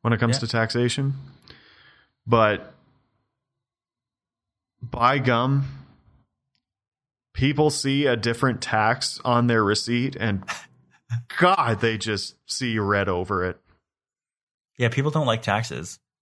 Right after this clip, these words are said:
Speaker 1: I knew a lot of people who, like, they were talking about the H S T, and I s-, it is just the P S T plus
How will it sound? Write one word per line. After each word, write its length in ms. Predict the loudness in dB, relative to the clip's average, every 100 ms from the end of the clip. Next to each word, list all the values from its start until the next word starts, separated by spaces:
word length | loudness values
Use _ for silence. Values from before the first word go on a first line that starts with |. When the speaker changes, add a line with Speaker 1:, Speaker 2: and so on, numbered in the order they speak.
| _
Speaker 1:
I 400 | 0 2 2 -2 0
knew 300 | 0 2 2
a 100 | 0
lot 260 | 2 4 2
of 100 | -2
people 460 | -6 -2 -2 -4
who, 400 | -6 -4 -2 -2
like, 260 | 0 -2 -2 _ _ _ _ _ _ _ _ _ _ _ _ _ _ _ _ _ _ _ _ 0
they 80 |
were 100 | 2
talking 320 | 2 2 2 0
about 220 | 0 0
the 140 | 2
H 200 | 0 0
S 240 | -2 -2 -4
T, 300 | -6 -4 -4
and 160 | -2
I 80 | -2
s-, 160 | -4 -6
it 180 | -4 -2
is 260 | 0 -2 -8
just 680 | -4 0 2 0 -6 -14 -18 _ _ _ _ _
the 160 | -8 -4
P 300 | -2 0 2
S 200 | 0 -2
T 420 | -4 -4 -2 -4 -8 _ _ _
plus 600 | -12 -4 -2 -2 -4 -12